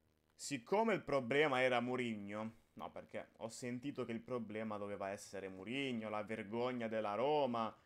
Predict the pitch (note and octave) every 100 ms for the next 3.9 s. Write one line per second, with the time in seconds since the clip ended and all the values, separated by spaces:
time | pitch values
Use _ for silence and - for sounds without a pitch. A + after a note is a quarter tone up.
0 | _ - C3 B2+ A#2 - C#3+ E3+ C#3+ B2
1 | A#2+ C3+ C#3+ B2+ B2 B2+ B2+ B2+ D3 C3
2 | D#3+ A2 - _ _ _ _ _ _ _
3 | _ _ _ _ D2+ F2 C2 G#1